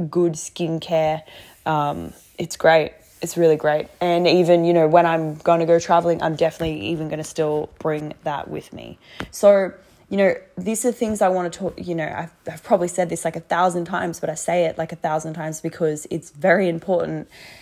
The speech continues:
Everything that you do is, like, all these rituals, they add up, like, compounding interest. So,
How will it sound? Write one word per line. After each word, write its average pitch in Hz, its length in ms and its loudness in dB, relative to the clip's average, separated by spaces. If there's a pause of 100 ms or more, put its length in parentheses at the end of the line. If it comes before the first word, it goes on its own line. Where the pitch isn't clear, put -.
(220)
Everything 214 720 0
that 170 360 0
you 165 180 -4
do 180 400 0
is, 165 180 -6
like, 160 300 -4
all 190 180 2
these 196 240 -2
rituals, 165 540 -4
they 165 160 0
add 175 220 -2
up, 175 340 -2
like, 160 320 -6
compounding 170 880 -4
interest. - 460 -8
So, 175 120 0